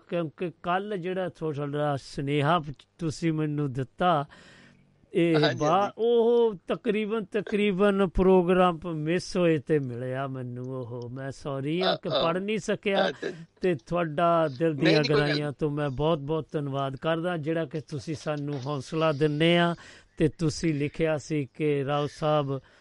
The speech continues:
Speaker 1: ਸਤਿ ਸ੍ਰੀ ਅਕਾਲ ਸਾਰੇ ਹੀ ਪਿਆਰ ਭਰੇ ਸਰੋਤਿਆਂ ਨੂੰ ਤੇ ਤੁਹਾਨੂੰ ਵੀ। ਤੇ
Speaker 2: ਹਾਂਜੀ।
Speaker 1: ਬਾਕੀ ਜੋ ਤੁਸੀਂ ਲਿਖਿਆ, ਦੱਸਿਆ ਕਿ ਮੇਰਾ ਪ-, ਜੋ ਅਸੀਂ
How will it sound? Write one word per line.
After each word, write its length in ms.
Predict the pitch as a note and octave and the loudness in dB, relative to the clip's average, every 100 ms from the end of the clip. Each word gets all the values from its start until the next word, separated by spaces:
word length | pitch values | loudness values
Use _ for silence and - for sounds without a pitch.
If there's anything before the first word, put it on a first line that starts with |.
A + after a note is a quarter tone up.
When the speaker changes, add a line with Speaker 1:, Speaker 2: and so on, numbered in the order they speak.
| _ | _
Speaker 1:
ਸਤਿ 200 | - E3 | -4 -4
ਸ੍ਰੀ 340 | - - D#3 | -2 -2 -2
ਅਕਾਲ 240 | C3+ D3+ C#3+ | 0 0 0
ਸਾਰੇ 440 | - D3+ D#3 E3 | 2 2 4 4
ਹੀ 220 | C#3 C#3+ C3 | 2 0 -2
ਪਿਆਰ 300 | D#3 D3 C#3 - | 0 2 0 -2
ਭਰੇ 320 | D3+ C#3+ C3+ | -2 0 -2
ਸਰੋਤਿਆਂ 800 | A#2+ - - D#3 C3+ - E3+ D#3+ | -6 -16 -4 -2 -2 2 2 4
ਨੂੰ 180 | D#3 D3 | 0 -6
ਤੇ 160 | C3+ C#3+ | -4 -2
ਤੁਹਾਨੂੰ 520 | - C#3+ D3 E3 F#3 | 0 0 -2 -4 -2
ਵੀ। 260 | F#3+ D#3+ C3+ - - _ _ - | -2 -2 -4 -16 -20 _ _ 4
ਤੇ 760 | E3 E3 D#3+ D#3 D3 C#3 C#3 - - | 6 8 8 8 6 2 -2 -6 -4
Speaker 2:
ਹਾਂਜੀ। 240 | - - - G3 | -2 -2 -4 -4
Speaker 1:
ਬਾਕੀ 460 | E3+ E3+ - F3 | 2 2 2 0
ਜੋ 240 | D3 D#3+ E3 | 2 4 2
ਤੁਸੀਂ 400 | - D#3 E3 D3+ | 2 -2 0 0
ਲਿਖਿਆ, 580 | D3 D3 - E3+ E3 D#3 D3+ | 0 -2 2 4 4 2 -4
ਦੱਸਿਆ 580 | B2 D#3+ - F3 E3+ E3 | -4 -4 -2 0 0 -2
ਕਿ 340 | - E3 D#3 | -2 0 0
ਮੇਰਾ 440 | C#3+ C#3 D#3 D3+ | -2 -2 0 0
ਪ-, 200 | D#3 E3 D#3 | -4 -6 -10
ਜੋ 300 | B2+ D#3+ D#3+ | -2 0 0
ਅਸੀਂ 180 | - | -2